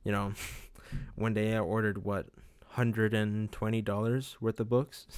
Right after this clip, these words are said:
<laughs> Every, every single book having a very, very intriguing subject to talk about.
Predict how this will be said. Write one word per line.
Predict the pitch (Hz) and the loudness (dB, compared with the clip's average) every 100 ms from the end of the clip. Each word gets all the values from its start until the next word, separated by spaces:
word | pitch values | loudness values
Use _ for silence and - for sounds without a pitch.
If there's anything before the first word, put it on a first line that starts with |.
| - - _ _ | -14 -16 _ _
<laughs> | - - - - - | -20 -16 -14 -10 -2
Every, | 110 120 120 107 | 4 6 6 4
every | 113 | 0
single | 113 117 113 | -2 -2 0
book | 113 110 - | 0 -2 2
having | 113 110 110 | 2 2 0
a | 101 107 101 | 0 -2 -2
very, | 98 104 139 127 120 | -2 2 6 6 4
very | 110 113 113 | 4 0 0
intriguing | 110 - 107 110 107 104 - - - | -4 -6 -4 -2 -2 -4 -10 -12 -12
subject | - - 110 - 98 - | -10 -2 0 0 -4 -8
to | |
talk | - 98 | -8 -8
about. | - 69 - | -10 -12 -14